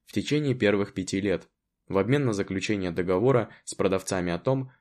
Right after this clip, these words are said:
что группа берётся проделать полностью весь ремонт и работы по улучшению состояния зданий и инфраструктуры,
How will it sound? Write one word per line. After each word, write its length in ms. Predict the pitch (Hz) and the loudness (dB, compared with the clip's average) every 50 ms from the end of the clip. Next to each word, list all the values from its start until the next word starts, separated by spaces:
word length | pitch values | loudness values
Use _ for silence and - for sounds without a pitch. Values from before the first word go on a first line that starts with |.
| _ | _
что 320 | - - - - 107 98 92 | -18 -12 -2 0 2 2 4
группа 320 | 92 117 147 151 - 135 | 4 4 2 4 2 -2
берётся 400 | - - 95 110 123 127 - 117 | 0 2 2 2 2 0 0 -2
проделать 540 | 92 - - 87 87 107 113 107 98 - - | -2 0 0 0 2 2 0 0 -2 -4 -2
полностью 600 | - 113 117 107 101 95 90 - - - 90 87 | 0 2 2 2 2 0 -4 -6 -6 -2 -2 0
весь 260 | 82 92 87 - - | 2 2 0 0 0
ремонт 400 | - 87 90 110 131 139 131 - _ _ _ - | -4 -2 0 0 0 0 -2 -6 _ _ _ -4
и 80 | - 104 | -2 0
работы 400 | 98 92 85 110 139 135 127 117 | 2 2 4 2 2 2 2 0
по 100 | - 107 | 0 2
улучшению 600 | 98 92 87 90 90 87 - 123 120 113 110 104 | 0 2 0 -2 -2 -2 -2 -2 0 0 -2 -2
состояния 580 | - - - - - 95 92 90 87 85 80 85 | -4 -6 -6 -2 0 0 0 0 0 -2 -6 -6
зданий 360 | 90 98 110 120 127 123 120 | -6 -2 -2 0 0 0 0
и 160 | - - 110 | 0 0 0
инфраструктуры, 920 | 110 107 - 90 95 - - - 95 87 - - - 131 139 135 127 127 | 0 0 -2 -4 -6 -4 -4 -4 -4 -4 -4 -2 0 2 2 2 0 -2